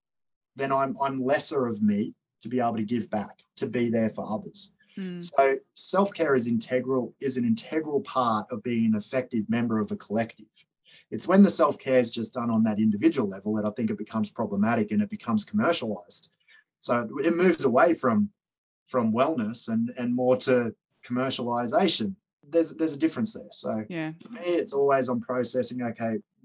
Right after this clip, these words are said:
Speaker 1: what is it that I need to do so that I can be the best version of me for, if I'm at work, for my employees, if I'm at home, for my, for my kids and my wife, if, if I'm doing the work that I do for the communities that I work with. So I'm processing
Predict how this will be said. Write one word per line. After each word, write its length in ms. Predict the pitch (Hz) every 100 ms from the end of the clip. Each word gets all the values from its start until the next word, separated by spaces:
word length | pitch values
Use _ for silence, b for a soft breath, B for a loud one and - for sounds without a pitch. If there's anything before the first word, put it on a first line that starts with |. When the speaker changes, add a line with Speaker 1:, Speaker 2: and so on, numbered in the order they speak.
| -
Speaker 1:
what 180 | 131 160
is 120 | 139
it 120 | 139
that 100 | 127
I 140 | 127 127
need 220 | 127 113
to 80 | 107
do 220 | 107 110
so 140 | 110 113
that 80 | 113
I 100 | 117
can 120 | 120
be 120 | 113
the 60 | 104
best 280 | 110 120 -
version 340 | 113 110 104
of 80 | 104
me 240 | 107 107
for, 300 | 104 107 104
if 120 | 107
I'm 120 | 117 117
at 160 | 107
work, 260 | 123 147 -
for 120 | -
my 180 | 131 131
employees, 560 | 127 - 123 104 92
if 120 | 101 113
I'm 120 | 113
at 60 | 110
home, 340 | 127 151 180
for 120 | -
my, 180 | 120 110 - b b b -
for 120 | 127
my 100 | 117
kids 360 | 131 151 139
and 100 | 131
my 100 | 123
wife, 520 | 110 104 107 101 - - _
if, 220 | 120 117 -
if 140 | -
I'm 140 | 120 117
doing 240 | 135 139
the 60 | 113
work 280 | 135 160
that 180 | 156 147
I 80 | 143
do 220 | 139 165
for 160 | 170 127
the 80 | 127
communities 500 | 123 123 139 127 110
that 140 | 117
I 100 | 113
work 380 | 104 110 123 -
with. 240 | 104 - _ b b b _
So 140 | -
I'm 120 | 120 113
processing 680 | 156 151 135 120 117 110